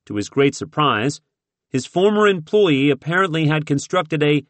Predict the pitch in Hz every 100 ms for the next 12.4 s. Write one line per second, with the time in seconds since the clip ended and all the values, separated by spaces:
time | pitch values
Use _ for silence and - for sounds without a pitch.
0 | _ - - - 185 214 185 151 113 98
1 | 95 98 151 - _ _ _ - 160 151
2 | 185 - 190 - 196 175 180 156 143 -
3 | 180 180 175 160 147 165 175 135 113 107
4 | - 117 92 78 - _ _ _ _ _
5 | _ _ _ _ _ _ _ _ _ 120
6 | 117 120 127 139 156 156 - 160 160 -
7 | - _ _ _ _ _ _ _ - 131
8 | - - 156 160 151 147 151 - 160 160
9 | 151 135 - 147 147 - 127 117 139 113
10 | 85 78 _ _ _ _ _ - 110 113
11 | 156 190 160 - 185 185 156 165 160 156
12 | 160 175 202 156